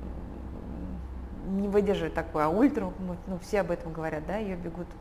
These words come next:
головой прежде всего, потому что, ам, очень важно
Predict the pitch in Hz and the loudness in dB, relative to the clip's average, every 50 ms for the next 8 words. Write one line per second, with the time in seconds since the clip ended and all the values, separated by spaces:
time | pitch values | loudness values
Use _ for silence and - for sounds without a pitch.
0 | - - - 175 180 180 175 175 165 165 160 165 - - 165 160 165 165 160 - | -14 -14 -8 -4 0 0 2 2 2 0 -2 -4 -4 -6 -6 -6 -6 -8 -10 -6
1 | - 180 175 226 269 262 - - 175 165 170 185 - - - 185 175 180 - - | -4 0 0 2 0 0 -2 -6 -6 -6 -6 -6 -6 -2 -2 -2 -2 -2 -6 -10
2 | - - - - - - - - - 175 170 170 165 165 160 156 160 160 160 156 | -10 -12 -12 -12 -12 -12 -10 -6 -4 -2 -2 0 0 0 0 0 -2 -4 -6 -6
3 | 151 - - - - - - - - - - - 196 196 - 196 180 190 220 247 | -8 -10 -12 -12 -12 -14 -14 -14 -14 -2 2 2 2 4 2 2 6 6 6 8
4 | 262 247 240 233 214 196 185 | 6 4 2 2 2 0 0